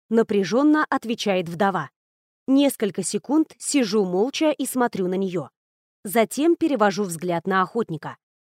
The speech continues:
Я помню слова Моры о бездельнике, который берется только за легкую и высокооплачиваемую работу.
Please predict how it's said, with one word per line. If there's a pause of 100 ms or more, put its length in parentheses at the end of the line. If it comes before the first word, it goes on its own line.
(600)
Я
помню
слова
Моры
о
бездельнике, (320)
который
берется
только
за
легкую
и
высокооплачиваемую
работу.